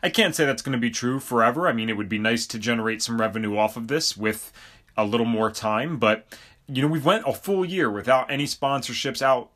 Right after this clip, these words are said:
without paying anyone. So this has been really cool to see people just come together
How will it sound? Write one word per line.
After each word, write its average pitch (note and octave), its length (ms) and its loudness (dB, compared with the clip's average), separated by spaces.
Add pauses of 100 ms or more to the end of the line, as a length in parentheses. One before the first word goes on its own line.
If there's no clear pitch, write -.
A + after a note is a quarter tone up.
without B2 320 -2
paying D#3 360 -2
anyone. D3 460 -2 (260)
So C3+ 460 0
this E3 220 2
has F3+ 160 0
been A#2 280 2
really D3 280 2
cool C3 280 -2
to A#2 100 -6
see B2+ 220 -2
people A#2+ 340 -4
just G#2+ 220 -4
come F3 240 -4
together B2 520 0